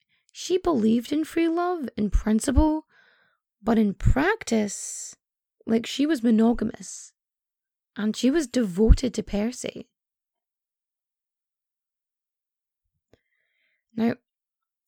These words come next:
in February the following year,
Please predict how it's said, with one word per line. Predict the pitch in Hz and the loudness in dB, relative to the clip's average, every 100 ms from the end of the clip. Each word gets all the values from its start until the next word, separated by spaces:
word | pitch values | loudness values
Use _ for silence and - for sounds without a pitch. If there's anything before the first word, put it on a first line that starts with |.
| _ - | _ -2
in | 247 240 | 0 0
February | - 285 311 339 359 370 359 _ _ _ _ - | -2 0 0 0 0 -2 -6 _ _ _ _ -16
the | 220 | -16
following | - 226 254 247 262 | -6 0 0 2 0
year, | 214 190 175 185 | 0 -2 -6 -12